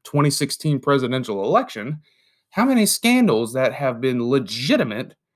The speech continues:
have flooded the media, all to go by the wayside? If we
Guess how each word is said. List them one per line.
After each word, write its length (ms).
have 240
flooded 680
the 100
media, 580
all 200
to 100
go 180
by 140
the 100
wayside? 560
If 180
we 600